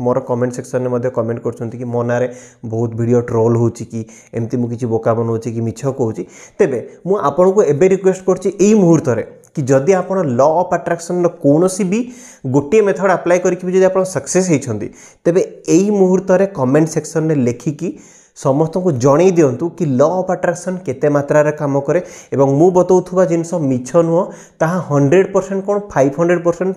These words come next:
ଥାଉଜେଣ୍ଡ ପରସେଣ୍ଟ ସତ ବୋଲି ଆପଣ ନିଜର ସକ୍ସେସ୍ ଷ୍ଟୋରି ଏଇ ମୁହୂର୍ତ୍ତରେ କମେଣ୍ଟ ସେକ୍ସନରେ ଲେଖିକି ଜଣାନ୍ତୁ, ଯେମିତିକି ଯେଉଁମାନେ ମୋର ଭିଡ଼ିଓ ଦେଖୁଛନ୍ତି ଏବଂ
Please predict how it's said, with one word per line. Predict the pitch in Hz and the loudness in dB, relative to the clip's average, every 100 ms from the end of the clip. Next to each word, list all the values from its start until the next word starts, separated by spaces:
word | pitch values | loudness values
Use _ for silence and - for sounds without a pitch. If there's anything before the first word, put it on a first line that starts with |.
| - | -6
ଥାଉଜେଣ୍ଡ | - 135 135 196 220 | -2 0 2 0 0
ପରସେଣ୍ଟ | 214 208 196 | -2 -2 0
ସତ | 151 - 190 - - - | -2 -2 -4 -4 -16 0
ବୋଲି | 151 165 | 2 4
ଆପଣ | 139 - 175 160 | 2 0 -2 0
ନିଜର | 135 135 175 | 2 2 2
ସକ୍ସେସ୍ | - - - 160 | 0 -8 -6 -4
ଷ୍ଟୋରି | 160 160 214 - - _ - | 0 0 -2 -10 -20 _ 0
ଏଇ | 202 220 | 2 2
ମୁହୂର୍ତ୍ତରେ | 208 196 196 208 | 2 2 2 0
କମେଣ୍ଟ | 208 170 156 170 | 2 0 2 0
ସେକ୍ସନରେ | 170 160 175 175 | -2 -8 -2 0
ଲେଖିକି | 147 - 160 151 | 2 0 -2 0
ଜଣାନ୍ତୁ, | 131 127 127 120 131 - - _ - | 2 4 2 0 -6 -6 -18 _ -4
ଯେମିତିକି | 117 143 147 160 160 170 139 | 0 2 0 -2 -6 -6 -6
ଯେଉଁମାନେ | 117 135 165 175 180 | 0 2 4 2 0
ମୋର | 170 160 160 123 | 0 0 0 -2
ଭିଡ଼ିଓ | 120 127 139 | -2 0 0
ଦେଖୁଛନ୍ତି | 120 117 - 143 147 143 | -2 -4 -6 -2 -2 0
ଏବଂ | 131 | -2